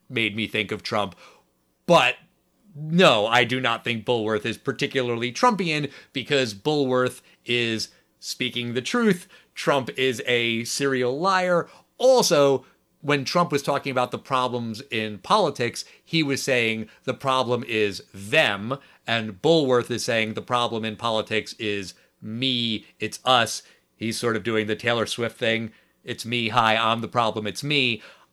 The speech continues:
I would say he's more Bernie Sanders-like in that regard, where he's talking about the problems with the institution as a whole, and he is part of this broken system. And I'm not saying that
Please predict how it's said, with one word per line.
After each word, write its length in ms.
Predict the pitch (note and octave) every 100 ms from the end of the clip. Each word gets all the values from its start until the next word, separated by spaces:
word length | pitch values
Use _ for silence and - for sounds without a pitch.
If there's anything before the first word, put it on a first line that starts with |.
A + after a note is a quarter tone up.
| _
I 260 | A3+ A#3 G#3+
would 180 | E3 -
say 180 | D3+
he's 240 | B2 C3+ A2
more 380 | B2+ B2 A#2 G#2+
Bernie 340 | - A#2+ A2
Sanders-like 960 | - A3+ G#3+ D3+ B2+ C3 B2 A2+ G#2+ -
in 260 | B2+ A#2
that 300 | B2+ E3 -
regard, 640 | B2 B2 A2 G#2+ G2+ G2+ - -
where 140 | C3 A2
he's 240 | C3 A#2+
talking 400 | C#3+ B2+ A#2 A#2+
about 260 | A2+ A2 A2
the 80 |
problems 640 | A#2+ C3+ A#2+ A2+ A#2 G#2+ G#2
with 320 | A2+ G#2+ - - _ _
the 340 | B2 C#3 C#3
institution 920 | C#3 C3+ - B2+ - C#3 B2 C3 B2 B2
as 220 | A#2 A2+ A2+
a 80 |
whole, 560 | A2+ - A3 E3+ C#3+ B2 - -
and 200 | B2 -
he 280 | - D3+
is 140 | C3 A#2
part 460 | - - D#3 D#3 -
of 260 | B2+ A2+
this 160 | A#2+ A2
broken 500 | - B2 B2 A#2 G#2+
system. 420 | - D#3+ - A#2+ - - -
And 140 | G3
I'm 80 | G3
not 140 | D3+
saying 200 | - C#3
that 140 | B2